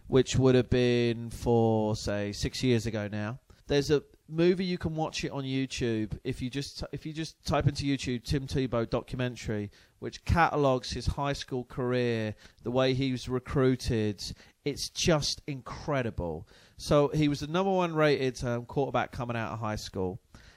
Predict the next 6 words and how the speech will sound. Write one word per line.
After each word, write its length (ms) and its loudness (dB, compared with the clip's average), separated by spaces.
and 420 -2
he 280 0
got 280 0
recruited 600 2
in 160 -4
Florida. 520 4